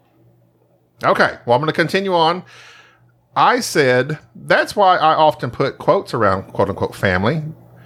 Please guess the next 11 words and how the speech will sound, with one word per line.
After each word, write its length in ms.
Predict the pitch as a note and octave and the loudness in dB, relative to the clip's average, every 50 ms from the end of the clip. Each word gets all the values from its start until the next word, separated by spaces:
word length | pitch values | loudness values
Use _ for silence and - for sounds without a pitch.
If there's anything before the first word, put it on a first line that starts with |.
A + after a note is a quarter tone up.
| - - - - _ _ - | -20 -20 -20 -20 _ _ -4
games, 420 | A2 A2+ G#2 G2+ G#2 G#2+ A#2+ C3 - | -2 -2 0 0 -2 -4 -4 -6 -6
because 400 | - C3 A2+ - A#2 G#2+ G#2 - | -6 -6 -2 2 2 2 2 0
it's 140 | G#2 G#2+ - | -4 -6 -2
just 220 | - C3 A2+ - | -2 -2 0 0
like 260 | - F#2+ - - A2+ A2+ | 0 -2 -2 -2 -4 0
Gateway. 640 | C#3+ D#3 G3 - A2+ G2 F2 F2 F2 G#2 B2 B2+ - - - - _ _ _ _ _ _ _ _ - _ _ - | 0 0 0 -2 -4 -4 -2 -2 -2 -2 -4 -6 -8 -16 -20 -20 _ _ _ _ _ _ _ _ -20 _ _ -4
We 160 | B2 B2 C3 | 0 2 2
all 280 | C3+ C3 E3+ - C#4+ - | 4 4 4 4 4 2
understand 500 | E3 D#3 D#3 D3+ - - D3+ C#3+ C3 B2 | 0 -2 -2 -4 -4 0 0 0 0 0
the 120 | A2+ - C3+ | -2 -4 -4
implication, 840 | A#2+ - A#2+ A2 - - - A3 A#3+ F3+ - - A#2+ A2+ C3 C#3 | -6 -4 -4 -6 -6 -2 0 0 0 0 -2 -4 -4 -6 -6 -8